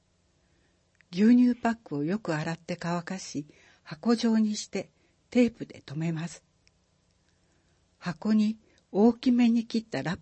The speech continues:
プを敷きます。箱にラップを敷いている写真があります。野菜を切ったり、型抜きしたり、みんなでやってみてね。野菜の準備をしている写真があります。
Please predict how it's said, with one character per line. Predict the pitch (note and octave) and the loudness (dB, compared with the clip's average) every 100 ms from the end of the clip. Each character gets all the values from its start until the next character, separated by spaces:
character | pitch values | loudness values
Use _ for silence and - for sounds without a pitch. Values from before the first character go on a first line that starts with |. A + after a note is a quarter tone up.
| - | -10
プ | C3+ | -12
を | F2+ | -12
敷 | - | -14
き | - D3 | -8 -6
ま | D3 | -6
す。 | - - _ _ _ _ _ _ _ _ _ _ _ _ | -10 -20 _ _ _ _ _ _ _ _ _ _ _ _
箱 | - - C4 | -8 0 4
に | B3 | 4
ラ | A#3+ B3+ | 4 0
ッ | |
プ | - F#3+ | -2 -4
を | |
敷 | D#3+ G#3 | -2 -6
い | - | -4
て | G3 | -4
い | |
る | G3 | -4
写 | - F3+ | -6 -8
真 | - G3 | -8 -6
が | G3 | -6
あ | F#3 | -6
り | F3+ | -6
ま | F#3 | -8
す。 | - _ _ _ _ _ _ _ _ _ _ _ _ _ _ _ - | -10 _ _ _ _ _ _ _ _ _ _ _ _ _ _ _ -6
野 | D#3+ | -6
菜 | D3 G3 G3+ G#3 | -4 -4 -2 -4
を | |
切 | - A3 | -2 -4
っ | |
た | - D#3+ | -4 -8
り、 | D3+ - _ _ _ _ | -8 -12 _ _ _ _
型 | - F#3+ G#3 | -6 -2 2
抜 | A#3+ A#3+ | 2 0
き | - | -6
し | - | -8
た | E3 | -6
り、 | D3 - _ _ _ _ _ _ - | -6 -10 _ _ _ _ _ _ -6
み | F#3 | 0
ん | G#3 | 2
な | C4+ | 2
で | B3 D3 | 2 -4
や | D3 | -6
っ | |
て | - G#3+ | -4 0
み | A#3+ | 0
て | F3 | -2
ね。 | D#3 G#3 D4 _ _ _ _ _ _ _ _ _ _ _ _ _ G3 | -2 -2 -2 _ _ _ _ _ _ _ _ _ _ _ _ _ -4
野 | G3 | -2
菜 | C#4 C4 | 2 2
の | B3+ A3+ | 2 2
準 | B3+ A#3+ | 2 2
備 | G#3+ B2+ | 2 -10
を | |
し | - | -12
て | D3+ | -10
い | D3 | -10
る | D3 | -10
写 | C#3 | -12
真 | - D#3 C#3+ | -10 -8 -6
が | C3+ | -6
あ | |
り | C#3+ | -6
ま | C#3+ | -8
す。 | C#3 | -8